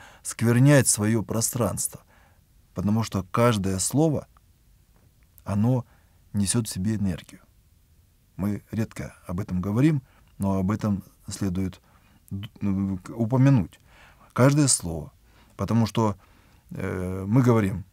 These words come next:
как сильно он сказал, человек, да? Потому что и слово может быть сказано, может быть написано,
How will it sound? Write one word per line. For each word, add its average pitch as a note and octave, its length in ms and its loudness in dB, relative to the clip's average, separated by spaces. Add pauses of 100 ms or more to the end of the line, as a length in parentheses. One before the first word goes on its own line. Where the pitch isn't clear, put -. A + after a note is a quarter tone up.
(200)
как - 260 -4
сильно C#3+ 360 4
он A2 180 -2
сказал, E2 580 -8 (120)
человек, E2 640 -12
да? A#2+ 220 -6 (180)
Потому G2+ 200 -2
что - 140 -6
и G2 40 0
слово C3+ 480 2
может G#2 260 0
быть F#2 200 -4 (100)
сказано, A2+ 500 0
может G2 220 -2
быть F#2+ 160 -6
написано, F#2+ 640 -6